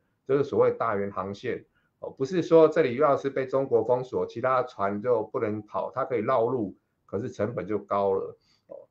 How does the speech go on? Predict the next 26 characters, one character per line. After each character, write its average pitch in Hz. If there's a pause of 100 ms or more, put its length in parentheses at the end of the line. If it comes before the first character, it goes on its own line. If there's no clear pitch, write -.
(140)
那 135
这 139
些 131
就 127
是， 113 (160)
呃， -
其 117
实 107
就 117
是 117
我 101
们 98
一 117
些 113
可 120
以 98
跟 113
其 107
他 107
国 107
家 113
合 95
作 104
的 -
筹 98
码。 -